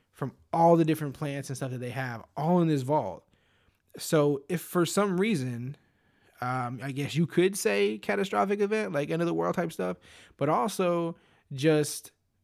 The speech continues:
you know, if, um, say a country, say a country is, you know, something, for some reason it is, uh, going,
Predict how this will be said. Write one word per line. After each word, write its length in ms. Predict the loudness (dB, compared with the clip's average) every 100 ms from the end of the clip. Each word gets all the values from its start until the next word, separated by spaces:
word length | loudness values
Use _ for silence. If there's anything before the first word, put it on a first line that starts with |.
| _ _ _ _ _ -2
you 100 | 2
know, 200 | 2 0
if, 340 | -2 -6 -8
um, 500 | -6 -4 -4 -6 -8 -12 _
say 180 | -2 0
a 60 |
country, 600 | 0 0 0 0 0 -2 -6 _ _ _ _ _ _ -6
say 220 | 2 2
a 60 |
country 600 | 2 2 0 2 2 2 2
is, 560 | 2 4 2 0 -4 -14 _ _ _ _
you 100 | -2
know, 140 | 0 0
something, 460 | -2 -2 -2 -4
for 100 | -6
some 300 | -4 0 2
reason 320 | 4 2 2 -4
it 80 |
is, 420 | -6 -8 -10 -14 -16 _ _ _ -14
uh, 260 | -12 -12 -16 -16 -6
going, 320 | -2 0 -2